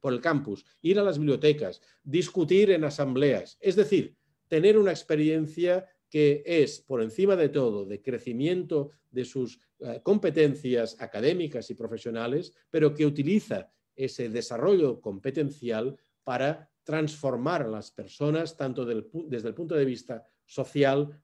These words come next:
cívico, cultural y eventualmente, que les voy a contar en nuestra región,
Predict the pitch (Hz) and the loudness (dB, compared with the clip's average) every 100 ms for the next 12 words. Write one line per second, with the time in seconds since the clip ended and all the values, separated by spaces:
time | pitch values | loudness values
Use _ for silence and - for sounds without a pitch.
0 | _ _ - 160 151 147 147 143 - _ | _ _ -2 0 0 0 -2 -2 -8 _
1 | 147 143 127 107 117 135 _ _ 135 117 | -4 -2 -2 0 -2 -6 _ _ 0 2
2 | 113 127 123 110 117 110 117 131 117 104 | 2 0 -2 -2 -4 -6 -6 -4 -4 -2
3 | 113 104 107 95 117 101 92 92 - 101 | -2 -2 -6 -6 -6 -6 -8 -12 -12 -12
4 | 110 - 107 107 | -8 -4 -6 -6